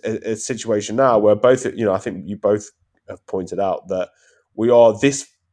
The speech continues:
bloody close to losing democracy again. Joe Biden got elected right? But that, that, i-, i-, in, in twenty twenty, but this doesn't mean he's going to win in twenty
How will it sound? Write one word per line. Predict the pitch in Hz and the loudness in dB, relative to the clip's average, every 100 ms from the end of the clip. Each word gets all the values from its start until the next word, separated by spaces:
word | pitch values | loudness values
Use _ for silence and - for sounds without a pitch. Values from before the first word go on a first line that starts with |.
| _ | _
bloody | 131 123 117 | 0 0 -2
close | 98 139 120 90 - - - _ _ _ _ _ | -2 2 2 0 -10 -14 -18 _ _ _ _ _
to | - 117 107 107 | -6 -2 -2 -6
losing | 110 117 110 101 95 95 - _ _ | -4 -2 -2 -4 -6 -8 -14 _ _
democracy | 107 120 117 101 | -2 -2 -2 -10
again. | 85 90 82 | -10 -12 -2
Joe | 131 139 | 2 4
Biden | 139 139 123 113 | 4 4 4 0
got | 107 92 | -2 -2
elected | 110 117 - 101 87 - _ _ _ _ _ _ _ | 0 0 -2 -8 -8 -10 _ _ _ _ _ _ _
right? | 101 123 110 | 0 0 0
But | 107 | 2
that, | 113 - | 2 2
that, | 120 | -4
i-, | 120 101 120 - | -6 -10 -14 -14
i-, | - 113 | -12 -10
in, | 113 107 | -10 -10
in | - 101 | -10 -12
twenty | - 110 104 | -8 -8 -6
twenty, | 123 107 | -6 -6
but | 90 101 | -8 -10
this | 117 - | -10 -2
doesn't | 135 135 135 131 | 0 0 -2 0
mean | 151 143 | 0 0
he's | 120 120 | -4 -6
going | 113 127 | -2 -2
to | 117 | -2
win | 120 127 | -4 -2
in | 120 | -2
twenty | 110 127 113 | -4 -4 -6